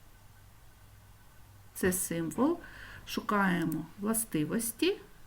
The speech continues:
і ось у нас назва. Design name. Це у нас гірлянда. Гірлянда. Так, для того, щоб зберегти зміни в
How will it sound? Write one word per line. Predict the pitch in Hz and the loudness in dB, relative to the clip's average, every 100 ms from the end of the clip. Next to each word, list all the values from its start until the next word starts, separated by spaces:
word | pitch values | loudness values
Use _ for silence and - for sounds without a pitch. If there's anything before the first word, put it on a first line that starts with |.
| - - - | -20 -16 -4
і | 339 466 - | -2 -2 -2
ось | 208 269 254 | 4 4 4
у | |
нас | 202 220 226 190 | 2 2 0 2
назва. | 175 160 - - - 175 - - - - | 2 0 -4 -6 -6 -6 -8 -14 -16 -12
Design | 180 - 226 226 175 | -8 -2 2 2 2
name. | 170 151 147 - - - - - - | 0 0 0 -6 -16 -18 -18 -20 -14
Це | - 269 330 | -2 2 6
у | 220 | 6
нас | 175 180 262 - - - - | 6 4 4 2 -4 -18 -8
гірлянда. | 196 240 247 180 - 175 185 190 - - - - - - - - - - - - - - - - - - - - - - - - - - - - - - - - - - - - - - - - | 0 0 0 -2 -2 -4 -6 -8 -10 -20 -20 -20 -20 -20 -20 -18 -16 -14 -16 -18 -20 -20 -20 -20 -20 -20 -20 -18 -16 -16 -16 -18 -20 -18 -18 -18 -20 -18 -16 -16 -16 -20 -20 -18 -18 -16 -10 -6
Гірлянда. | 226 196 175 170 170 - 180 185 - - - - - - - - - - - - - - - - - - - - - - - - - - - - | -4 -4 -4 -4 -4 -4 -6 -6 -8 -10 -12 -16 -14 -14 -14 -16 -16 -18 -16 -16 -14 -16 -16 -16 -14 -14 -16 -18 -16 -18 -18 -20 -20 -20 -20 -16
Так, | - 190 180 | -6 -4 -2
для | 226 | 2
того, | 233 220 | 6 6
щоб | - 208 | 4 2
зберегти | 202 185 220 226 - 226 | 0 2 4 4 2 0
зміни | 214 208 202 185 180 | 4 4 6 4 4
в | 247 | 2